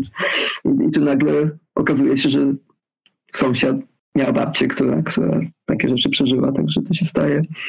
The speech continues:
No i to jest nie tylko wojenne historie, jest mnóstwo dużych in-, innych, e, powojennych, e, i przedwojennych też fajnych rzeczy, które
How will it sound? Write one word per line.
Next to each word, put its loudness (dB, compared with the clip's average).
No 2
i 2
to 2
jest 0
nie 2
tylko 0
wojenne 2
historie, 2
jest 0
mnóstwo 0
dużych 0
in-, 0
innych, 2
e, 2
powojennych, 2
e, 2
i 2
przedwojennych 2
też 0
fajnych 2
rzeczy, 0
które 0